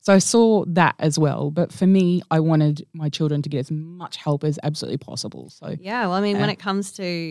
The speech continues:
Speaker 2: examination and to testing and to all of that stuff that we, I mean, I have a lot of thoughts on that, but, like,
Speaker 1: <laughs>
Speaker 2: impose on kids, especially as they
Speaker 1: Mm.
Speaker 2: become teenagers and stuff,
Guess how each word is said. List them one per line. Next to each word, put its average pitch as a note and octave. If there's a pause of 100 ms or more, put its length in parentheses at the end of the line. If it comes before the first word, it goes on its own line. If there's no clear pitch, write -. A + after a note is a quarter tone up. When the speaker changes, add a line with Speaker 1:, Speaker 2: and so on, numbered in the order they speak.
(160)
Speaker 2:
examination F3+
and E3+
to E3
testing E3+
and E3+
to -
all F3
of F3+
that D#3
stuff E3+
that F#3
we, E3
I E3
mean, D#3+
I -
have E3+
a E3
lot F#3
of F3
thoughts F#3+
on F3+
that, A3
but, E3+
like, F#3+
Speaker 1:
<laughs> G#3
Speaker 2:
impose G3
on F#3
kids, F#3
especially F#3
as E3+
they D#3
Speaker 1:
Mm. D3
Speaker 2:
become D#3+
teenagers F#3
and D#3
stuff, -